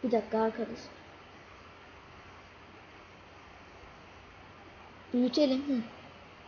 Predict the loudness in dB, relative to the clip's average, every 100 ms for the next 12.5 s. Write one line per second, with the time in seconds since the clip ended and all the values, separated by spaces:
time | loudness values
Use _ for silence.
0 | -16 -18 -16 -16 -16 -16 -16 -16 -16 -16
1 | -16 -16 6 8 8 8 6 8 8 10
2 | 12 12 10 8 8 8 6 2 4 6
3 | 6 6 6 4 2 -10 -14 -16 -16 -16
4 | -16 -14 -16 -16 -16 10 12 12 12 12
5 | 8 12 12 12 12 12 12 12 12 12
6 | 10 12 12 12 10 6 6 8 8 4
7 | 0 -8 -14 -16 -16 -16 -16 -16 -16 -16
8 | -16 -16 -16 -16 -16 -16 -16 -18 -18 -16
9 | -16 -16 -16 -16 -16 -16 -16 -16 -18 -18
10 | -18 -18 -18 -18 -18 -18 -18 -18 -16 -14
11 | -14 -12 4 8 8 8 8 8 8 8
12 | 4 4 8 8 6